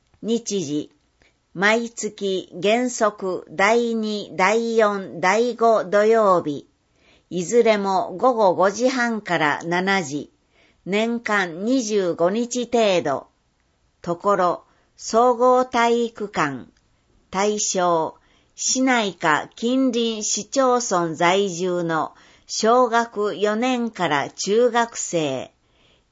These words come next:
費用、一万三千円。定員五十人。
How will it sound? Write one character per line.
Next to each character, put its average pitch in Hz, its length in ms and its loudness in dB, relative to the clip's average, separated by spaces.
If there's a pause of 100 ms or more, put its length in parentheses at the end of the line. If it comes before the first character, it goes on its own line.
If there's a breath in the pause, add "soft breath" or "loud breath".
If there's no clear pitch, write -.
費 254 180 -2
用、 175 420 2 (320)
一 254 260 -4
万 240 300 2
三 180 400 -4
千 175 340 -2
円。 151 400 -6 (540)
定 226 340 2
員 190 460 -6
五 208 160 4
十 233 340 4
人。 147 400 -6